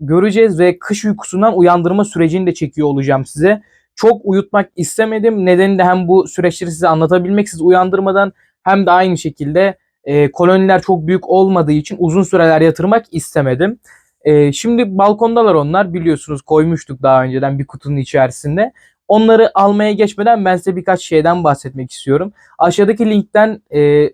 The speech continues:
arkadaşlar mağazamıza ulaşabilirsiniz. Mağazamızda yine formikaryumlarımız, test tüplerimiz, outwardlerimiz, işte aktarma aparatlarımız, e, canlı yemimiz, birçok şeyimiz bulunuyor. Şu an aklıma gelmedi birçok şey. E, birçok şey var. Onlara ulaşıp satın alabilirsiniz.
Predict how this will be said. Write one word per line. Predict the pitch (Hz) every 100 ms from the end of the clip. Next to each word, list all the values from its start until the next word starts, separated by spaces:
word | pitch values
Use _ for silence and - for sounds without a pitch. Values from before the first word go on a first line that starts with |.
| _ _ _ -
arkadaşlar | 151 160 156 147 196
mağazamıza | 160 156 160 180 156
ulaşabilirsiniz. | 143 143 180 180 180 196 180
Mağazamızda | 170 170 190 175 185
yine | 180
formikaryumlarımız, | 175 160 160 156 170 170 175 175 175 175
test | 180 175
tüplerimiz, | 170 - 175 175
outwardlerimiz, | 170 175 175 180 - 175 180 175 - - _ _
işte | -
aktarma | 151 156 175 180 180
aparatlarımız, | 180 180 175 175 185 180 190 185 _ _ _ _ 147
e, | 139 139 143 139
canlı | 151 156 180
yemimiz, | 190 185 185 190 185 - -
birçok | 175 262 220 226
şeyimiz | 254 220 185 180
bulunuyor. | 196 196 185
Şu | 185
an |
aklıma | 185 180 196 185
gelmedi | 190 185 165 156
birçok | 151 156 156
şey. | 220 247 - _ _ -
E, | 151
birçok | 190 202 202
şey | 196 202
var. | 226
Onlara | 190 185 190
ulaşıp | 185 175 156
satın | 175 165 151
alabilirsiniz. | 151 180 208 208 226 226